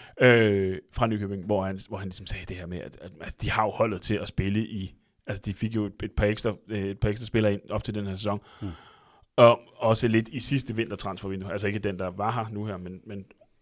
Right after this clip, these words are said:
Speaker 1: for, men der var det lidt for sent. Altså, og, øh, men altså, de, de har jo i princippet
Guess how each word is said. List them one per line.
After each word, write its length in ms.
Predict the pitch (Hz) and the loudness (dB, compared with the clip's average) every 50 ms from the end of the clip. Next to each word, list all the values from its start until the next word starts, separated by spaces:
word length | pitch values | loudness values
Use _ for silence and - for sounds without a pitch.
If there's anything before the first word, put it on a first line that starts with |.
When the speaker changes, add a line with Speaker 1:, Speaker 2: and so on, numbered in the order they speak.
| _ - | _ -4
Speaker 1:
for, 300 | - 131 117 101 92 - - | 0 2 2 2 0 -4 -6
men 120 | 117 107 | -2 0
der 60 | 110 | 2
var 80 | 104 104 | 2 2
det 100 | 104 104 | 2 2
lidt 120 | 113 113 | 0 0
for 100 | - - | 2 2
sent. 380 | 110 - 131 117 101 95 - - - | 4 4 4 4 2 -2 -6 -12 -8
Altså, 200 | - 113 104 101 92 - | -8 -6 -4 -4 -6 -4
og, 320 | 95 104 101 101 95 95 | -4 -4 -2 -2 -2 -4
øh, 140 | 92 90 92 - - - - - - - - - _ - | -6 -6 -8 -10 -14 -20 -18 -18 -18 -20 -20 -20 _ 2
men 100 | 123 120 | 4 4
altså, 220 | 113 110 - 117 | 4 4 2 0
de, 140 | - - 120 | 0 -2 -4
de 240 | 110 - 117 107 101 | -4 -2 2 4 4
har 260 | - - 143 127 117 | 8 8 6 6 6
jo 80 | 101 90 | 2 2
i 20 | |
princippet 600 | - - 104 92 - - 107 107 104 113 107 95 | 2 2 2 2 -2 0 0 0 2 2 0 -2